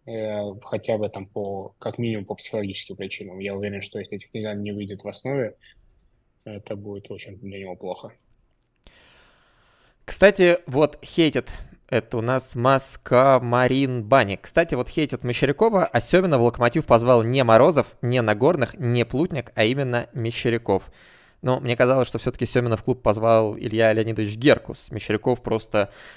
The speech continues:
Speaker 2: оказался тем человеком, который не сказал «я против», в отличие от, э,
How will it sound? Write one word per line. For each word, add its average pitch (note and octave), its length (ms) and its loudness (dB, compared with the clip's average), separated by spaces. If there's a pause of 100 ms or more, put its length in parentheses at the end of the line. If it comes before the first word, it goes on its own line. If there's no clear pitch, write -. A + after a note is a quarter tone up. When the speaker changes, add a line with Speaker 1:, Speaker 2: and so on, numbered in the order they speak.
Speaker 2:
оказался A#2+ 480 2
тем A2+ 160 0
человеком, A#2+ 360 4
который A2+ 320 2
не A2 120 -4
сказал A2+ 500 2
«я A2+ 220 2
против», - 580 0
в A#2 60 -2
отличие G#2+ 440 -4
от, - 340 -6
э, G2 440 -4